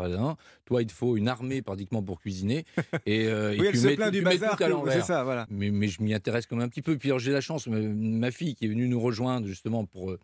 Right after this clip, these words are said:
Speaker 1: la relation avec les mille deux cents petits producteurs d'épices dans le monde.
Speaker 2: Eh oui, les épices
Speaker 1: Euh, elle,
Speaker 2: Rollinger.
Speaker 1: elle n'a pas, euh, elle n'aborde pas facilement au départ la cuisine. C'est pas, c'est pas du tout comme son frère. Donc, c'est très intéressant de la voir aborder la cuisine. Et en particulier, là,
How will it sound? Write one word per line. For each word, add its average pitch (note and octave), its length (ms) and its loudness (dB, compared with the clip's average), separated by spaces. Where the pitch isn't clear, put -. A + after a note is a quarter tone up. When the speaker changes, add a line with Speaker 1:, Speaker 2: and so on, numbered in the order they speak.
Speaker 1:
la G2 220 -6
relation A#2+ 380 2
avec A2 180 0
les G2 240 0
mille A#2+ 140 0
deux A#2 100 0
cents A2+ 180 -2
petits A2 140 -8
producteurs G#2 420 -2
d'épices G2+ 320 -2
dans G2+ 100 0
le G#2+ 80 2
monde. E3+ 280 0
Speaker 2:
Eh G2+ 60 2
oui, C#3+ 100 4
les B2 160 2
épices B2+ 300 2
Speaker 1:
Euh, C#3 40 4
elle, C#3 60 4
Speaker 2:
Rollinger. G3+ 200 4
Speaker 1:
elle D3+ 100 0
n'a D#3 120 0
pas, F#3 320 0
euh, C3 380 0
elle B2+ 120 -2
n'aborde C3+ 380 0
pas D#3+ 180 0
facilement D3 400 0
au D3 80 2
départ C3 300 0
la B2 100 0
cuisine. B2+ 420 -2
C'est - 220 -2
pas, B2 260 0
c'est G2 120 -10
pas A#2+ 100 0
du A2 100 -2
tout A#2+ 140 -8
comme G#2+ 160 0
son G#2 160 -8
frère. F#3 300 -2
Donc, E3 140 2
c'est C#3+ 160 -4
très G3 260 0
intéressant F3+ 520 -2
de D3 80 2
la C3 160 2
voir D3 360 -2
aborder B2+ 360 0
la A#2 80 0
cuisine. F#3 260 -4
Et D3 40 2
en A#2+ 80 -2
particulier, C#3 600 -4
là, C#3+ 180 0